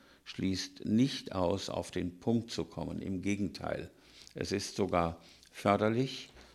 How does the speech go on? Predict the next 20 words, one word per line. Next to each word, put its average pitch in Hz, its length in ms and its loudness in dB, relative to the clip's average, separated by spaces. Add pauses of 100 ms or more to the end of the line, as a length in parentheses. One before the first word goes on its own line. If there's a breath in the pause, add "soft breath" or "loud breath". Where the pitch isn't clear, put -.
Und 98 240 0
in 95 160 2
dem 95 240 4
Buch, 104 420 0 (320 soft breath)
äh, 87 240 0
Performance 101 560 2
Culture 90 380 2
Focus, - 720 2 (480 loud breath)
äh, 87 420 0 (240)
das 92 260 -6
Buch 107 220 0
selber 104 500 4
ist - 380 -2 (160 soft breath)
das 92 160 -6
beste - 360 -4
Beispiel 87 460 -2
dafür. 113 640 -4 (400 loud breath)
Als 107 180 -2
ich 87 220 -4
anfing, 98 480 -2